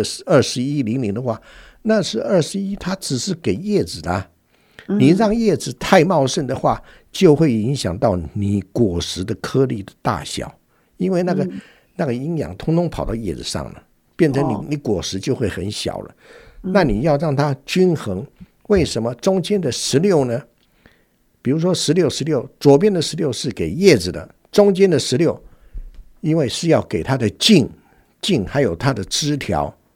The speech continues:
Speaker 1: 为什么？
Speaker 2: 是。
Speaker 1: 当你果实大的时候，慢慢大的时候，因为你的剑-，茎、枝条很虚弱的话，你那个果实啊，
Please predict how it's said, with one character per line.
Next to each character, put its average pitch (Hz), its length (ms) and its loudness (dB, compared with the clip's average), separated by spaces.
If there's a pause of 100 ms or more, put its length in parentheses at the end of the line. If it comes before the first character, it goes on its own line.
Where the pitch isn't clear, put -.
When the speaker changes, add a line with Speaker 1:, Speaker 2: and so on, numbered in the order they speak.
Speaker 1:
为 208 180 8
什 127 160 0
么？ 107 120 -2 (120)
Speaker 2:
是。 170 200 -2
Speaker 1:
当 196 260 4
你 120 80 -2
果 101 300 -2
实 117 240 -6
大 160 280 2
的 104 140 -4
时 - 180 -8
候， 120 80 -4
慢 160 160 -2
慢 151 140 -2
大 135 180 -2
的 104 120 -4
时 95 140 -8
候， - 80 -6 (360)
因 214 160 2
为 196 140 6
你 92 160 -4
的 120 100 -4
剑-， 135 400 0 (160)
茎、 165 320 0 (560)
枝 196 260 -4
条 117 320 -4 (220)
很 101 260 0
虚 180 280 -4
弱 165 200 4
的 113 80 -2
话， 117 300 -2 (240)
你 110 160 -2
那 151 140 0
个 135 140 -2
果 92 360 -4
实 98 300 -6
啊， - 140 0